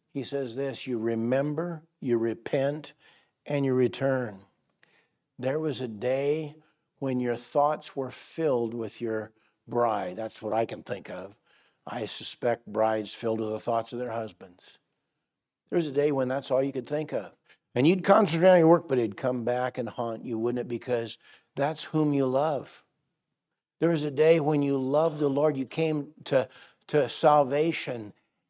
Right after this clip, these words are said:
And so much of the time, it might even be other saints that are impatient with you. They kinda dim the glow of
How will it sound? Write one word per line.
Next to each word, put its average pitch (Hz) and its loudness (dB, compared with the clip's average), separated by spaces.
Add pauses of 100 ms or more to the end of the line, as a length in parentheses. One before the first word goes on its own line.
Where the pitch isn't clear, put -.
(140)
And 139 -6
so - -4
much 190 -2
of 165 -6
the 156 -2
time, 175 -4 (240)
it - -2
might 190 2
even 180 0
be 175 2
other 175 2
saints 190 -2
that 147 2
are 143 2
impatient 185 -4
with 180 0
you. 196 4 (360)
They 170 4 (720)
kinda 131 -4 (240)
dim 131 -2
the 104 -8 (440)
glow 135 2
of 107 -8